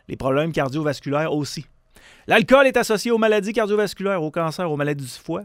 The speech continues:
mais aussi à une catégorie de risque, les blessures et les accidents. Ces morts qui touchent partiellement, euh, particulièrement les jeunes adultes affectent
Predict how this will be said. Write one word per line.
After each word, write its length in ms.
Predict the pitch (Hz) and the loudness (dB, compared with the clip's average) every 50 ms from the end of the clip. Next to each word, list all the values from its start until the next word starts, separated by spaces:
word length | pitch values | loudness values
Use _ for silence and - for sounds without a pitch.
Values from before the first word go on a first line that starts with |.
| - | -6
mais 80 | 135 127 | -6 -4
aussi 280 | 135 139 127 - - 185 | -4 -4 -6 -6 -6 -6
à 40 | 151 | -6
une 200 | 135 131 127 123 | -4 -4 -6 -6
catégorie 460 | 120 147 139 - 143 135 135 131 156 | -6 -8 -8 -6 -4 -4 -2 -2 -2
de 80 | 147 135 | -2 -4
risque, 300 | 131 127 165 175 - - - - - _ _ | -4 -4 -6 -8 -8 -12 -18 -20 -20 _ _
les 100 | - 101 107 | -8 -6 -4
blessures 300 | 113 120 120 - 160 151 | -2 -4 -2 -2 -2 -2
et 40 | |
les 120 | 139 127 120 | -2 -2 -4
accidents. 360 | 127 - - - 127 131 165 - _ - _ _ | -4 -6 -6 -6 -6 -8 -8 -8 _ -20 _ _
Ces 200 | - - 127 127 | -8 -6 -4 -2
morts 220 | 123 135 143 147 - | -2 -2 -2 -4 -4
qui 60 | - - | -8 -12
touchent 120 | 139 - | -12 -10
partiellement, 400 | - 135 - - 135 127 127 131 131 | -10 -10 -8 -6 -6 -4 -4 -4 -4
euh, 480 | 135 131 131 127 127 123 117 117 113 | -4 -4 -4 -4 -6 -6 -6 -8 -8
particulièrement 560 | 113 - 131 - - - 147 135 127 127 143 151 | -8 -10 -12 -12 -8 -4 -4 -2 -2 -2 -2 -2
les 200 | 143 123 117 110 | -2 -2 -4 -4
jeunes 420 | 107 107 113 139 143 147 143 127 | -6 -6 -4 -4 -4 -4 -4 -4
adultes 380 | 127 120 110 120 131 147 151 - - - _ _ - | -4 -4 -4 -4 -6 -6 -6 -10 -16 -20 _ _ -8
affectent 340 | 113 - - 147 143 - | -6 -4 -4 -4 -4 -6